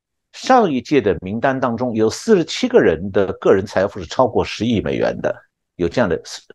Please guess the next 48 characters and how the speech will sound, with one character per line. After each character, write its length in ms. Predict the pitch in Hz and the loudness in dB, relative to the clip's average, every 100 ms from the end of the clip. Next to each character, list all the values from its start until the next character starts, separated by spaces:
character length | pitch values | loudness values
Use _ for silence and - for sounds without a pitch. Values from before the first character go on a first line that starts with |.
| - | -12
四 160 | - 120 | 2 2
十 80 | |
七 160 | 95 - | 2 0
个 80 | 110 | 0
民 200 | 92 90 | -2 -4
营 80 | 107 | -6
企 160 | - 69 | -4 -4
业 40 | |
家， 240 | 85 90 - _ _ _ _ _ _ _ _ _ | -2 -4 -6 _ _ _ _ _ _ _ _ _
今 160 | 165 160 | -2 2
年 160 | 113 | 2
呢 140 | 120 123 _ _ | 0 -4 _ _
已 120 | - - | -18 -6
经 160 | 104 | -4
都 180 | 101 104 | 2 2
出 140 | - | 2
局 140 | 90 - | -4 -6
了。 180 | - - _ _ _ _ _ _ _ _ _ _ _ _ - | -8 -10 _ _ _ _ _ _ _ _ _ _ _ _ -2
其 140 | - 180 | 2 6
中 180 | 233 220 | 6 4
比 80 | 143 | 0
较 140 | 180 | 2
令 180 | 135 104 | 2 2
人 160 | 123 151 | 0 -4
注 200 | - 202 | -2 0
目 360 | 151 190 233 151 | 2 4 4 4
的 100 | 101 | 2
就 160 | 113 101 | 0 -2
是 80 | |
有 140 | 101 95 - | 0 -2 -2
多 300 | 190 185 185 | 4 6 6
位 220 | 165 104 | 6 4
中 240 | - 170 170 | 0 -4 2
国 160 | 107 | 2
最 160 | 139 127 - | 4 2 0
著 260 | - 247 | -2 2
名 300 | 120 101 143 | 2 0 0
的 220 | 190 135 - | 2 4 2
互 240 | - 160 | -2 0
联 220 | 131 139 | 2 2
网 260 | 143 67 73 | 2 0 -4
巨 280 | - 151 90 | -8 -6 -4
头 240 | - 85 | 0 0
的 180 | 92 95 | 2 0
集 220 | - 117 | 0 0
体 100 | 101 | 0
离 100 | 67 | -2
场， 160 | 69 - | -8 -10